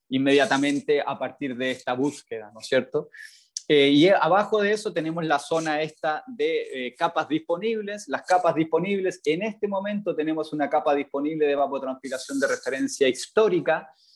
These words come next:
que nos sirve para hacer estudios históricos, es decir, un histórico desde el mil novecientos ochenta y cinco al dos mil quince de los valores de evapotranspiración para que tengamos una orientación, pero nosotros pre-,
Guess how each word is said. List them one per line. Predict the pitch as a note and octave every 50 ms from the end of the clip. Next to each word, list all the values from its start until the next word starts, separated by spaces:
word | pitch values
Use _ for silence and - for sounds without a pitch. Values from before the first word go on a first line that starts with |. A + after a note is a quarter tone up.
| _ _ _ _ _ _ _
que | - F3+
nos | F#3 G#3 G#3 G#3
sirve | A3+ A#3 A3+ A3+
para | F#3+ G3+ F3+
hacer | F3 - G3+ F#3
estudios | E3 - - G3 F#3 F3 E3+ -
históricos, | D3 - _ - A3+ A#3 A3 G#3 G#3+ F#3+ F#3+
es | D#3+ D#3+
decir, | D#3 - E3+ D#3+
un | E3
histórico | D#3+ - - E3+ E3 E3 D#3 E3 D#3+ D#3 -
desde | C3+ A#2+ D3 C#3+ B2+ C#3+
el | C#3
mil | C#3+ D#3 E3 E3
novecientos | D#3+ D3 C#3+ - D3 D#3 D3+
ochenta | - - C#3+ B2+ - C3+
y | C3
cinco | - - E3+ E3 E3 D#3+
al | D3 C3+
dos | C#3+ C3 B2+
mil | C#3 C3
quince | - F3+ F3+ F3 E3 - C#3+ C3+
de | C#3+ D#3+
los | E3+ E3+ D3+
valores | D#3 D3 D#3 D#3 D#3 D3
de | C#3+
evapotranspiración | C#3 D3 C#3+ D3 D3 D3 C#3+ C#3 C3+ - - C#3+ A#2+ A2 - - F3 E3 D3
para | - C3+ C3+ C3 A#2
que | B2+
tengamos | A2+ C3+ C3+ D3 D3+ D3 C#3+ -
una | D3 D3 C#3+
orientación, | C#3 C3 C#3 C3 - - C3 - - F#3 F#3 F#3 F#3+ F3+ - _ _ _ _ _ _ _
pero | - A3+ A3 A3+ A3+ A3
nosotros | G#3 G3+ - G#3 G3 -
pre-, | - F#3 F3+ E3